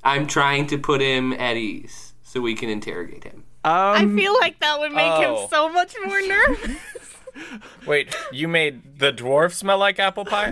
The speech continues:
Speaker 1: Uh, no, no, no, no. Oh,
Speaker 3: Uh,
Speaker 1: actually, <laughs> yes, yes, I made the
Speaker 4: 'Cause
Speaker 1: dwarf smell like apple pie.
Speaker 4: 'Cause that's what I thought you were saying. I was
Speaker 2: That's
Speaker 4: like,
Speaker 2: what I
Speaker 4: "Oh,
Speaker 2: thought you
Speaker 4: Brett
Speaker 2: were
Speaker 4: just
Speaker 2: saying,
Speaker 4: wants to
Speaker 2: too.
Speaker 4: make,
Speaker 1: I was
Speaker 4: Brett just wants to make it, like, taste better when he eats him."
Speaker 1: <laughs>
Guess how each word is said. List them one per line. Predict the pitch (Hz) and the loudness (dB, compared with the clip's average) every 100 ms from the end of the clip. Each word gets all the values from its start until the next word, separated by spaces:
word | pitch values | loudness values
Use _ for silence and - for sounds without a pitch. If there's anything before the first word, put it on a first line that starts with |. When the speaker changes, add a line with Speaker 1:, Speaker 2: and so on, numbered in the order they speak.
| - | 4
Speaker 1:
Uh, | 180 165 | 6 6
no, | 170 170 | 4 2
no, | |
no, | 156 156 151 | 4 4 4
no. | 311 - | 2 4
Oh, | 196 - 214 | 6 8 8
Speaker 3:
Uh, | |
Speaker 1:
actually, | - 214 - 233 | 6 6 4 2
<laughs> | 180 - 285 311 - 415 - - 190 | 2 4 8 6 6 4 4 2 2
yes, | 247 190 - - - | 2 2 0 0 2
yes, | 294 285 302 | 2 2 2
I | 247 | 2
made | 247 285 - | 2 0 0
the | 269 226 | 0 2
Speaker 4:
'Cause | |
Speaker 1:
dwarf | 208 240 - | 4 2 0
smell | - 151 147 | -2 -2 0
like | 139 - | 0 -2
apple | 139 - 120 | -2 -4 -12
pie. | - - - 466 | -6 -6 -6 -4
Speaker 4:
'Cause | 508 - | 0 2
that's | 466 220 - | 2 2 0
what | - 240 | 0 2
I | 220 | 2
thought | 214 202 | 2 2
you | 185 | 2
were | 196 - | 0 -2
saying. | - - 180 190 170 | -8 0 2 4 4
I | |
was | - | 2
Speaker 2:
That's | - | 4
Speaker 4:
like, | 135 | 4
Speaker 2:
what | 466 | 4
I | 370 | 4
Speaker 4:
"Oh, | 180 | 6
Speaker 2:
thought | - 427 | 4 4
you | |
Speaker 4:
Brett | 381 165 | 6 6
Speaker 2:
were | 160 | 4
Speaker 4:
just | 175 | 2
Speaker 2:
saying, | 175 | 2
Speaker 4:
wants | 170 170 185 | 2 2 2
to | - | 2
Speaker 2:
too. | 190 | 2
Speaker 4:
make, | 175 160 - - - | 0 -2 -10 -20 -2
Speaker 1:
I | 151 170 | 2 2
was | 185 | 4
Speaker 4:
Brett | 156 165 | 2 2
just | 175 170 | -2 -4
wants | 165 156 | -4 -4
to | 170 | -2
make | 160 156 160 | 2 2 2
it, | 151 | 0
like, | 131 123 113 - - - | 2 0 -2 -20 -16 -2
taste | 151 160 - | 0 0 0
better | 143 131 123 | 2 2 0
when | 120 | -2
he | 117 - - | -6 -10 -8
eats | 147 - | 0 2
him." | - 113 | 2 2
Speaker 1:
<laughs> | - - 277 220 - 240 247 196 240 - 190 | 2 2 4 2 4 2 2 0 0 -2 -6